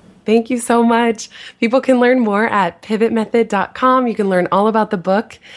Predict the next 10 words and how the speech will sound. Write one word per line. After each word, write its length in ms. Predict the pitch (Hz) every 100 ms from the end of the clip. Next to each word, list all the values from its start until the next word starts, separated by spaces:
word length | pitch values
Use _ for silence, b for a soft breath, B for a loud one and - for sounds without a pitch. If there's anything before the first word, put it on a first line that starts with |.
| B B -
And 520 | 190 185 180 180 175
if 140 | 185 175
you 80 |
wanna 240 | 175 208 226
take 240 | 233 226
the 80 | 214
Pivotability 880 | 208 220 214 190 202 208 214 214 226
self-assessment, 960 | - 208 202 202 196 190 - 208 208 -
you 140 | 185
can 360 | 170 196 180